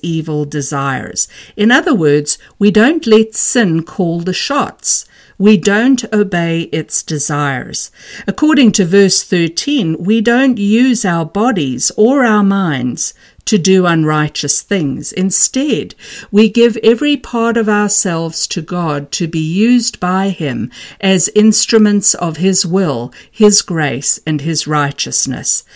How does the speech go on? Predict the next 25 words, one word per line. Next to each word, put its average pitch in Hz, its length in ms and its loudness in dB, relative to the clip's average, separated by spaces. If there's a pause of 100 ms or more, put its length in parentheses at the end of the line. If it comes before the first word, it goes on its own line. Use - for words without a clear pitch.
(320)
And 214 160 6
in 208 140 6
verse 294 320 2
fourteen, 160 800 -2 (300)
Paul 339 280 0
promises 151 800 -2
that - 240 -6
sin 185 480 0
will 170 180 -2
no 196 280 4
longer 226 500 2
have 190 400 -2
dominion 190 720 2
over 175 400 -2
us 127 320 -6 (400)
because 233 400 2
God's 285 460 0
grace 143 580 -2
has 180 180 0
set 190 300 0
us 185 240 -2
free 139 380 -4
from 151 260 -4
its 143 220 -6
power. 147 520 -6